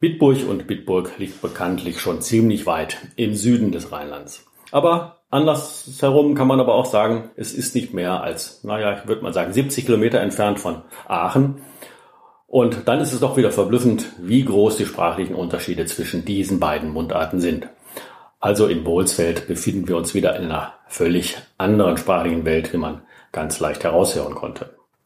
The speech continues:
So, mit dieser Wanderung, die wir jetzt einmal ums Rheinland herum gemacht haben, haben wir auch sämtliche Mundartregionen kennengelernt, die wir im Rheinland durchstreifen können. Im Norden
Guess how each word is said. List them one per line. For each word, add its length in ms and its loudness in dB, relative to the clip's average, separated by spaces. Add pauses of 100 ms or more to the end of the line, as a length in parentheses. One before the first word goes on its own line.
(520)
So, 320 4 (580)
mit 300 -2 (560)
dieser 500 0
Wanderung, 500 4
die 100 -4
wir 100 0
jetzt 140 -6
einmal 220 0
ums 200 -8
Rheinland 320 2
herum 240 0
gemacht 300 0
haben, 200 -2 (480)
haben 200 4
wir 160 4
auch 280 2
sämtliche 520 0
Mundartregionen 880 0
kennengelernt, 720 -2 (560)
die 320 -4 (160)
wir 280 -10 (300)
im 220 -4 (180)
Rheinland 480 -2
durchstreifen 480 2
können. 400 -10
Im 140 6
Norden 460 2